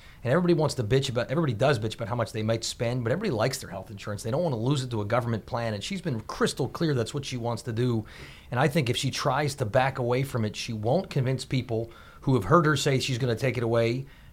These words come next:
uh, that, but she will convince people who thought she was, uh, principled and energized that she's a lot squirrelier, and, and she'll come off like a, like a traditional politician. Part of what makes Bernie succeed, why he's the number two, is he's nothing if not authentic.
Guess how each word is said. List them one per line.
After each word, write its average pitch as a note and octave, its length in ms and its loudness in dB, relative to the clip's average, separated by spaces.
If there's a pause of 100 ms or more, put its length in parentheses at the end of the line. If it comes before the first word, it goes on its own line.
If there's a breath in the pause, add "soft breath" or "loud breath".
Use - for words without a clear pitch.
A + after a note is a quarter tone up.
uh, C3 80 -2
that, A#2+ 340 2
but B2 100 0
she - 160 -4
will E3+ 260 4
convince A#2+ 360 0
people B2 320 -4
who A2+ 160 -2
thought D3 380 -2
she C#3 180 -2
was, A#2 380 0 (340 soft breath)
uh, A2+ 240 -4
principled D#3 760 2
and A#2+ 220 -2
energized A#2+ 760 2
that A#2 140 -2
she's C#3 200 -2
a C3 60 -2
lot B2+ 220 -2
squirrelier, B2 640 0 (120)
and, A#2 180 -6
and A2 180 -2
she'll A#2+ 140 -6
come C#3 180 -2
off B2 220 -2
like A#2 180 -4
a, A2+ 200 -4
like A2+ 240 -4
a A2 60 -6
traditional B2 420 -4
politician. A#2+ 580 -2 (340 soft breath)
Part G3+ 200 8
of G3+ 60 4
what E3 120 2
makes D#3 180 -2
Bernie C#3 280 2
succeed, D3 500 -2
why A2+ 220 -4
he's A#2+ 160 -2
the B2 60 0
number B2+ 220 0
two, D#3+ 380 -2 (400 soft breath)
is A#2+ 340 -2
he's C3+ 200 0
nothing E3 320 4
if C3+ 120 -4
not D3 180 -2
authentic. - 580 -4